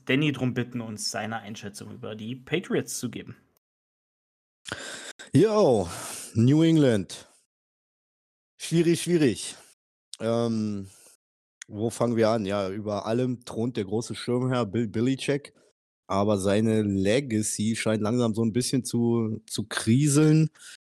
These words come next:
Speaker 2: Man hat jetzt, äh, ab diesem Jahr endlich wieder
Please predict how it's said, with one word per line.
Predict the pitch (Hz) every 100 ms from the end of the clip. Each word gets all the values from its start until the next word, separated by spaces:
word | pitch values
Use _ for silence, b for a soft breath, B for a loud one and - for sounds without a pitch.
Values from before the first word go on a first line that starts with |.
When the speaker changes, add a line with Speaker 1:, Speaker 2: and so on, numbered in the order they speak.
| _ -
Speaker 2:
Man | 104
hat | 113
jetzt, | 117 - 127
äh, | 117 110 - - _ _ _ - -
ab | 104
diesem | - 113 120
Jahr | 110
endlich | 110 120 117 -
wieder | 113 110 107 101